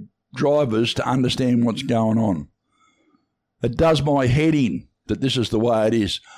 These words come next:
I'm hoping that the guy driving the Western Star, who I am in contact with, a, a personal friend of his,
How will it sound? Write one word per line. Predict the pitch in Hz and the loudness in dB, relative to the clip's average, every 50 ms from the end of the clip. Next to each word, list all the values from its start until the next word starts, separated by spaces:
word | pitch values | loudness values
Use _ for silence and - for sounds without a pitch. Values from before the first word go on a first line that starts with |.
| - - - - - | -20 -20 -20 -6 -2
I'm | 139 160 175 170 | 0 2 2 2
hoping | 156 151 170 170 170 170 - 131 131 139 - 285 233 - _ _ _ _ _ _ _ _ _ _ | 2 2 2 2 0 0 0 0 0 2 0 0 -2 -4 _ _ _ _ _ _ _ _ _ _
that | 139 131 127 - - _ | 0 0 0 -2 -4 _
the | 131 123 131 | 0 0 0
guy | 123 117 147 147 143 143 | 0 2 2 2 2 2
driving | 135 131 147 143 143 139 127 127 127 | 0 0 0 0 0 0 0 0 0
the | 127 | 0
Western | 123 131 139 139 - - - 117 | 2 0 0 0 -2 -4 -4 -4
Star, | - - - 139 139 147 147 143 | -4 -2 0 0 2 2 2 0
who | - - 139 127 123 120 113 113 - - | 0 0 2 2 2 2 0 -2 -4 -4
I | 107 107 113 | 0 0 2
am | 123 131 131 | 2 2 2
in | 131 123 113 | 0 0 -2
contact | - 131 131 131 131 - 143 123 120 - - | -2 -2 -2 -2 -2 -2 -2 -2 -2 -2 -4
with, | 127 127 | -4 -2
a, | - 117 110 - - | -2 -2 -2 -4 -6
a | - 117 | -10 -8
personal | - - 131 127 123 - - 117 107 | -4 -2 -2 0 -2 -2 -4 -4 -4
friend | - - 139 139 139 | -4 -4 -4 -2 -2
of | 120 107 | -2 -2
his, | 123 139 139 139 131 - - | 0 0 2 2 0 -2 -4